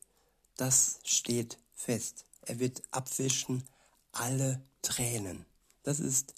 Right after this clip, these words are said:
sein Versprechen für uns, wenn wir ihm vertrauen und in einer Beziehung mit ihm leben.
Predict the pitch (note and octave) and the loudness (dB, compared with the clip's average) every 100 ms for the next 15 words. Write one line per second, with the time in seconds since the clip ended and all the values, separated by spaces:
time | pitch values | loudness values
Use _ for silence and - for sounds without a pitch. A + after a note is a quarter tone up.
0 | - - A#2+ A2+ A#2+ B2+ B2+ - B2+ - | -2 0 2 0 -2 -4 -4 -2 -2 -2
1 | - - C3 - B2+ _ - E3+ D#3 B2+ | -2 -2 -2 -4 -12 _ -2 2 2 2
2 | G#2 - - - _ _ _ _ - - | 0 -2 -4 -10 _ _ _ _ -16 -16
3 | - _ - - - - - A#2 C3 B2 | -16 _ -20 -18 -16 -12 -2 0 4 4
4 | - C3 C3 C3 - A2+ A#2+ C#3 D3 C3+ | 4 2 2 -2 0 2 4 6 4 2
5 | - - _ _ - B2+ C3 C3 B2+ B2 | -12 -20 _ _ -4 -2 2 2 2 2
6 | B2 B2 - C3 B2+ B2+ A#2+ A#2 A#2+ A#2+ | 2 2 2 4 4 4 0 -4 -4 -4
7 | B2+ C#3 C3+ G#2+ | -2 0 0 -2